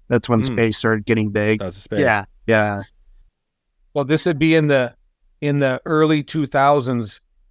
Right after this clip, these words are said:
Speaker 4: when we came up with the Classic. Then we said, "Well, we'll make some single-handed steelhead rods. We'll make some Spey rods." And then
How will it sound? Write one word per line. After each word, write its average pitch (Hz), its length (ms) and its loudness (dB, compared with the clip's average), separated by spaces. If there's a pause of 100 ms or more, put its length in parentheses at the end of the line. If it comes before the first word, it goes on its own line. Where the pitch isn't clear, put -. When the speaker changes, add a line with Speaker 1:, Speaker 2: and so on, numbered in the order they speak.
Speaker 4:
when 127 120 0
we 127 120 -2
came 143 240 -2
up 131 100 0
with 117 100 -6
the 120 60 -8
Classic. 147 540 -2
Then 135 200 0
we 131 120 0
said, 120 300 -2
"Well, 120 200 2
we'll 120 100 -2
make 123 220 -2
some 110 160 -8
single-handed 123 540 -4
steelhead 139 400 0
rods. 131 320 2
We'll 110 80 -8
make 110 200 -6
some 101 140 -14
Spey 135 360 -4
rods." 131 520 0 (640)
And 123 180 -6
then 131 480 0